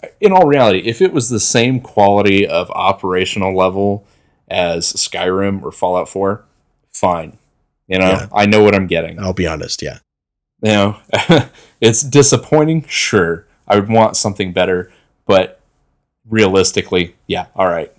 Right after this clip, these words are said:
Speaker 1: got it. You know?
Speaker 2: Yeah.
Speaker 1: So
Speaker 2: But at the, yeah, but at the same time, we also sit there and go, "But if, but you could have just switched over to an en-, new engine and it would have been better."
Speaker 1: Yeah.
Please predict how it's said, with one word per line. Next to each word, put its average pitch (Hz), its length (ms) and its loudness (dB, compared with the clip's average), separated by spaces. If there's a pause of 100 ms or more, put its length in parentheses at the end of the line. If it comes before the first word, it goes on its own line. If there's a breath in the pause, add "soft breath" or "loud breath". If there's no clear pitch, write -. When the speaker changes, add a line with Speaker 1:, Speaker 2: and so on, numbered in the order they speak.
(120)
Speaker 1:
got 90 180 0
it. - 160 -12 (480)
You 90 80 -6
know? 90 60 0 (100)
Speaker 2:
Yeah. 101 40 -10 (1700)
Speaker 1:
So 98 280 -2
Speaker 2:
But 117 120 -2
at 101 80 -8
the, - 100 -18 (280)
yeah, 107 200 -4
but 120 160 -2
at 110 80 -6
the 120 80 -6
same 120 260 -2
time, 113 300 -6
we 104 120 0
also 95 260 -4
sit 95 220 -4
there 92 160 -4
and 90 140 -6
go, 87 460 -4 (200)
"But 104 140 -2
if, 104 340 -8 (300)
but 104 180 -6
you 110 160 -6
could 120 160 0
have 110 80 -4
just 104 200 -4
switched - 280 -4
over 98 160 -2
to 104 160 -6
an 98 80 -2
en-, 95 300 -4
new 101 140 -2
engine 92 340 -4
and 85 140 -8
it 85 60 -8
would 85 140 -6
have 87 200 -14
been 85 180 -6
better." 85 380 -8 (400)
Speaker 1:
Yeah. 156 260 -4